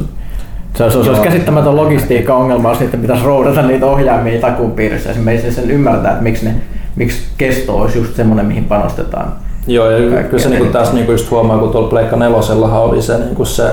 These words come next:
Speaker 2: niin kuoriutumisen ongelmia siinä, niin käsittääkseni ne vaihtoi sen kumiseoksen aika nopeasti seuraavissa
Speaker 1: Kyllä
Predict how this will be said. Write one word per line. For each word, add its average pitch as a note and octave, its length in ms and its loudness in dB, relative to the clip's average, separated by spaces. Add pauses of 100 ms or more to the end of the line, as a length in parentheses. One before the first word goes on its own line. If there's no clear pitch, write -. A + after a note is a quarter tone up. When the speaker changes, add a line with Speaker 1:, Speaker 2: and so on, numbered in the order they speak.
(120)
Speaker 2:
niin A2+ 220 -4 (380)
kuoriutumisen A#2 680 0
ongelmia B2 440 -2
siinä, - 300 0
niin - 460 -4
käsittääkseni A#2 640 0
ne A#2 60 0
vaihtoi A#2 240 0
sen A#2 120 -2
kumiseoksen A2+ 760 0
aika A2+ 240 0
nopeasti A2+ 440 0
seuraavissa A#2 680 0
Speaker 1:
Kyllä - 100 0